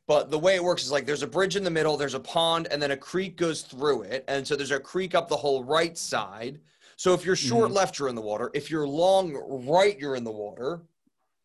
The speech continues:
Speaker 1: So there's nowhere safe. And you know what was even more messed up?
Speaker 2: Hmm.
Speaker 1: Is that in front of it, like, at a hundred and fifty yards, there's a five-foot mound that goes across the entire fairway.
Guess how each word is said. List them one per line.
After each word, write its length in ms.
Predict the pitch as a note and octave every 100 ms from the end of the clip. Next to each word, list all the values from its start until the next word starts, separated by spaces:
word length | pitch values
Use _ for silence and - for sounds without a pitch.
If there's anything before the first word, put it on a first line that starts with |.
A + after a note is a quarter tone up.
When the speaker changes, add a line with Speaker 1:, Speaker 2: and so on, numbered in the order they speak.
| _
Speaker 1:
So 120 | - E3+
there's 240 | D#3+ D3
nowhere 440 | F3+ F#3+ G3 F3+
safe. 460 | E3 - E3+ C3 A2+
And 80 | B2
you 80 | C#3+
know 160 | E3+
what 80 | F#3
was 160 | F#3 D#3+
even 180 | D#3+ C#3
more 440 | C3 C#3 E3 D#3+
messed 400 | D#3 D#3 D3+ -
up? 320 | C3+ E3+ - _ _ _ _ _ _ -
Speaker 2:
Hmm. 160 | C3 G#2+ _ _ _ _ _ _
Speaker 1:
Is 220 | D3+ D3
that 380 | B2 D#3 C#3+ - _
in 240 | E3+ F#3+ F#3+
front 580 | - - - G3 A3+ G3
of 220 | B2+ G#2
it, 300 | G#2+ C#3 -
like, 260 | C3+ C#3 B2+ C#3+
at 100 | D3
a 60 |
hundred 380 | C#3 F#3 F3 F#3+
and 100 | F3
fifty 380 | - G3 F#3+ D#3
yards, 720 | B2 G2+ G#2 D#3 E3+ - - _ _ _ _ _ _ _ _
there's 260 | D#3+ E3 D#3
a 60 |
five-foot 880 | E3 - - E3 F#3 F#3 - F#3+ G3
mound 640 | D3+ D#3 D#3+ D3+ G#2 F#2+ G#2
that 220 | B2+ B2+
goes 220 | D3 C#3
across 500 | C#3 - D#3+ D#3 D#3
the 160 | D#3+ D#3
entire 480 | C#3 - C#3+ C3+
fairway. 680 | C3 - C3 A#2+ G2 F2+ F2+